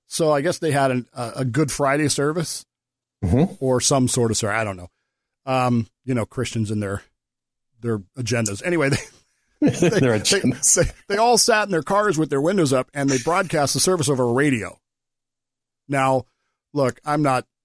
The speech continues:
Speaker 1: I'm not here to, this isn't a, a, a, you know, religious show, <laughs> but I mean, come on. Why not just stay at home and do it over the
Speaker 2: Yeah.
Speaker 1: internet? What's, uh, if you're gonna
Speaker 2: Yeah.
Speaker 1: sit in your car, you're not gonna get out anyway. What's the diff?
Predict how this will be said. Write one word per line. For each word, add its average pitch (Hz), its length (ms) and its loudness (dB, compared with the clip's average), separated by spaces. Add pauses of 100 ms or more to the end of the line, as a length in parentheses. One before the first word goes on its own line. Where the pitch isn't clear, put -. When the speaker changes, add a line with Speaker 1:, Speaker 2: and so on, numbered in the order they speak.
(140)
Speaker 1:
I'm 139 120 -2
not 127 200 0
here 127 240 0
to, 113 220 -2 (380)
this 135 280 -2
isn't 127 200 0
a, 117 60 2 (240)
a, 117 340 -2
a, 117 80 -2 (840)
you 95 60 -20
know, - 140 -20
religious 127 400 0
show, 135 340 0
<laughs> - 100 -2
but 175 100 0
I 175 60 0
mean, 170 220 0
come 139 200 -6
on. 98 220 -12 (560)
Why 170 100 -2
not 196 140 -2
just - 180 -2
stay 190 160 0
at 165 100 2
home 151 360 2 (360)
and 143 200 -2
do 156 120 0
it 185 60 2
over 202 140 2
the 202 80 4
Speaker 2:
Yeah. - 60 4
Speaker 1:
internet? 127 320 0
What's, - 420 -4
uh, 135 240 -12 (320)
if 143 160 -4
you're 160 80 -2
gonna 214 180 -2
Speaker 2:
Yeah. - 60 2
Speaker 1:
sit 208 100 2
in 185 60 -4
your 156 100 -2
car, 175 200 2
you're 160 100 0
not 151 100 0
gonna 147 100 0
get 135 120 0
out 131 160 2
anyway. 127 260 0
What's 143 220 -2
the 139 80 -8
diff? 131 360 -2